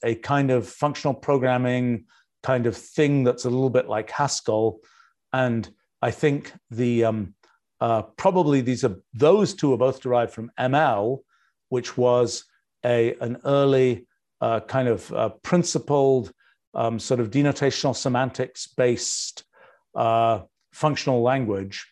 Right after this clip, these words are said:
um, which I don't think was ever particularly practical, and which then sort of spun out, um, Haskell. And I think the camel,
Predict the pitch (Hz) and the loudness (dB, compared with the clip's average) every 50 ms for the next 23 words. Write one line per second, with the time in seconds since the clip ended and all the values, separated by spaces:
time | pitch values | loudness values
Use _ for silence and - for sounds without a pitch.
0 | _ _ _ _ _ _ _ _ 120 117 113 104 110 120 - 123 131 117 - - | _ _ _ _ _ _ _ _ -4 -2 -2 -2 -4 -4 -2 -2 -2 -2 -2 -6
1 | - - - 143 165 185 175 175 - - - 175 165 165 - 139 120 131 135 127 | -8 -4 0 2 2 2 0 -2 -6 -4 -2 -2 -2 0 -2 0 2 2 2 2
2 | 135 131 131 131 127 - - - 226 - - - 175 160 151 143 143 - - 147 | 2 0 0 -4 -6 -6 -6 -6 -6 -2 0 0 2 4 2 2 0 -2 -4 -4
3 | 156 - - - 117 - - 90 78 80 - _ _ - _ _ _ _ _ - | -4 -4 -6 -8 -6 -4 -6 -6 -6 -8 -12 _ _ -20 _ _ _ _ _ -2
4 | 135 135 131 131 131 127 - - - - - _ _ 135 110 120 139 143 139 139 | 0 2 2 2 2 2 -2 -6 -10 -12 -14 _ _ -6 0 2 2 2 2 0
5 | 127 - 127 117 110 - - - - - - 143 147 147 143 139 135 127 - - | 0 -2 -4 -4 -4 -6 -8 -10 -8 -2 0 0 2 2 2 2 0 0 -2 -6
6 | - - _ _ _ _ _ _ _ _ _ _ - 127 123 117 104 104 - 147 | -14 -20 _ _ _ _ _ _ _ _ _ _ -4 -2 -2 -2 -4 -4 -2 -2
7 | 160 151 - - - 131 123 - 127 123 123 120 123 - - 156 151 151 - - | -2 -2 -2 -2 0 0 0 0 0 -2 -2 -2 -2 -2 -2 -2 -2 -4 -10 -20
8 | _ _ _ _ _ - - - - - - 160 160 147 135 120 113 120 123 120 | _ _ _ _ _ -6 -6 -6 -6 -4 -2 -2 0 2 2 2 2 2 0 -2
9 | - | -6